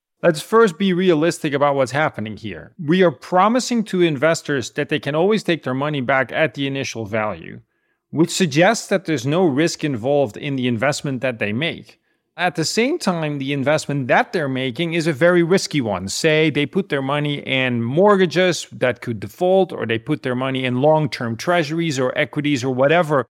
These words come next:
you're thinking about in terms of risky investments.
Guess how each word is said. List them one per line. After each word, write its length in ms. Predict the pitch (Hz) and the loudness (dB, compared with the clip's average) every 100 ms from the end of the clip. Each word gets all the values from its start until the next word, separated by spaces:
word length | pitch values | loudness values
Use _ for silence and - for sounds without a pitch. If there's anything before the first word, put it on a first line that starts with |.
| - | -6
you're 140 | 127 | -6
thinking 320 | 120 151 127 139 | -2 -4 -4 -2
about 240 | 127 131 | 0 0
in 80 | 123 | 0
terms 240 | 135 120 | -4 -6
of 140 | 110 117 | -4 -2
risky 320 | 131 - 120 | -4 -4 -6
investments. 640 | 113 139 143 - 101 95 | -2 -2 -2 -6 -10 -14